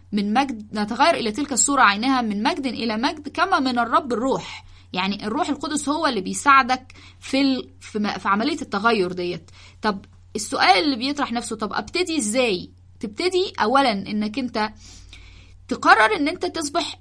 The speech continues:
مسيح حقيقي. يعني إيه مسيح حقيقي؟ ببساطة يعني أهتم بحياتي الروحية، يعني تكون حياتي الروحية هي الأولوية في حياتي، وأ-، وأقف قدام الله وأقول له، أقول له: يا رب، يا روح الله،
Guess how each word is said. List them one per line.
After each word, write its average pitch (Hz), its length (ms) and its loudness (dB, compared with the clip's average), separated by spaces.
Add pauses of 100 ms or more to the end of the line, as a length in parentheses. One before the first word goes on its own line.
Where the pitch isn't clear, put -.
(100)
مسيح 294 260 0
حقيقي. 294 520 -2
يعني 269 160 2
إيه 359 100 -2
مسيح 330 260 -2
حقيقي؟ - 280 -2
ببساطة 214 480 -4
يعني 330 240 0
أهتم 370 340 -2
بحياتي 320 320 -4
الروحية، 285 480 -4 (100)
يعني 214 220 -2
تكون 220 260 -6
حياتي 294 260 -2
الروحية 294 260 -4
هي 311 160 2
الأولوية 254 540 0
في - 100 -6
حياتي، 220 400 -4 (360)
وأ-، 247 160 4
وأقف 370 520 4
قدام 294 300 0
الله 285 200 4
وأقول 330 360 0
له، 202 180 0
أقول 254 220 -2
له: 330 100 0
يا 226 80 6
رب، 247 240 4
يا 220 120 0
روح 339 240 -2
الله، 233 300 2